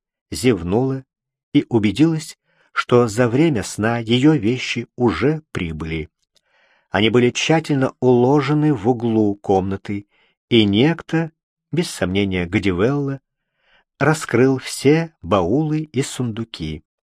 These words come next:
Маленькие часы из золоченой бронзы,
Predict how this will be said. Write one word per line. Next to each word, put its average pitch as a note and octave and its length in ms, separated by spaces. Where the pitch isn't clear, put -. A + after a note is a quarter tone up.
Маленькие C#3+ 580
часы C3+ 420
из B2+ 280
золоченой A#2+ 680
бронзы, B2+ 600